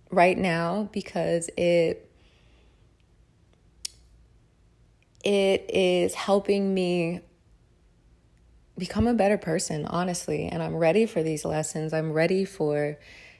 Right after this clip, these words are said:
this amount of growth. And, um, you know, not everybody else is yet.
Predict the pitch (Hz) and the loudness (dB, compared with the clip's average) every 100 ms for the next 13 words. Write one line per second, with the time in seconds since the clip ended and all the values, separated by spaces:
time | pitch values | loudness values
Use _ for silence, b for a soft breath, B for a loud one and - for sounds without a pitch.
0 | - 165 170 - 170 160 160 156 151 - | -2 2 2 0 -6 -6 -4 -6 -8 -4
1 | 151 151 151 147 - - 156 156 156 156 | -2 0 -2 -8 -12 -8 -6 -6 -6 -4
2 | 160 147 147 151 - _ _ _ _ _ | -4 -4 -6 -8 -12 _ _ _ _ _
3 | _ _ _ _ _ _ - 196 190 214 | _ _ _ _ _ _ -8 -4 -2 0
4 | 214 202 214 220 226 233 226 240 262 269 | 0 2 2 2 0 2 0 0 -2 -4
5 | 262 156 165 | -2 -2 -2